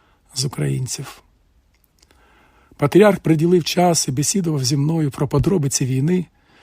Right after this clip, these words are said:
що точилися в Кавказьких горах біля Нового Афону. Розпитував про поранених українців, яких було немало, дванадцять чоловік з підрозділу.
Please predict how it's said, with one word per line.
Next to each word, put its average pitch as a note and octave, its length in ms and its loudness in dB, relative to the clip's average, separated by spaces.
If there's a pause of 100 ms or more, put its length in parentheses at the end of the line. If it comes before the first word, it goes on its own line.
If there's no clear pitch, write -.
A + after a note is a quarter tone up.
(120)
що - 200 0
точилися D#3+ 560 0
в - 60 -6
Кавказьких D3 720 -2
горах C#3+ 460 0
біля C3+ 240 0
Нового C#3 360 0
Афону. C3+ 440 -4 (1200)
Розпитував F#3+ 640 4
про E3 180 2
поранених E3+ 580 2
українців, D#3+ 840 -2 (640)
яких D3 260 -2
було D3 380 -2 (340)
немало, D#3 320 0
дванадцять D#3 520 -4
чоловік C#3 360 -2
з - 60 0
підрозділу. C3+ 640 -4